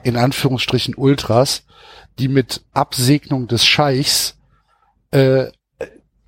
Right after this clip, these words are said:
wieder, äh, wieder ins Stadion oder die ins Stadion <clears throat> gelassen worden sind. Das hat ja nichts mit, mit, äh, mit den Ultras P S G zu tun, die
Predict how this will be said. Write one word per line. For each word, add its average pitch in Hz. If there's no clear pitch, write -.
wieder, 131
äh, 123
wieder 131
ins 120
Stadion 131
oder 120
die 123
ins 127
Stadion 143
<clears throat> -
gelassen 110
worden 101
sind. 98
Das 104
hat -
ja 120
nichts -
mit, 135
mit, 127
äh, 120
mit 127
den 123
Ultras 139
P 131
S 117
G 143
zu -
tun, 98
die 120